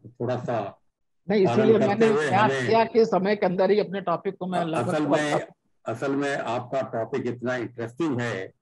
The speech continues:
Speaker 2: नहीं, अरे।
Speaker 1: और, अ, अ, कम से कम अब हमें ये भरोसा हो गया
Speaker 2: हाँ,
Speaker 1: कि
Speaker 2: हाँ।
Speaker 1: next time हमें किनको पकड़ना है इस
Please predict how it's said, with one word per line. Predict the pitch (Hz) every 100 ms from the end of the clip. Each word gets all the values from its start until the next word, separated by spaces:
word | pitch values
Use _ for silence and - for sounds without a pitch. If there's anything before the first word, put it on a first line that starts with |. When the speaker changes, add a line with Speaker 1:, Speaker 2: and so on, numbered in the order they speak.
| _ _ -
Speaker 2:
नहीं, | 214 185
अरे। | 180 190 202
Speaker 1:
और, | 165 - 107 107 107 110 107
अ, | 117 117 117 117 110 - _ _ _ - 117
अ, | 117 110
कम | - 120
से | 139
कम | - 135
अब | 147 127 127
हमें | 131
ये | 127 127
भरोसा | 131 120 120 117 135
हो | 120
गया | 127 117 117 - _ _ -
Speaker 2:
हाँ, | 151 -
Speaker 1:
कि | 127
Speaker 2:
हाँ। | 127
Speaker 1:
next | 139 117 127 131 -
time | 156 151 127
हमें | 127 139
किनको | 143 120 110 131
पकड़ना | 123 120 117 120
है | 110 107
इस | 113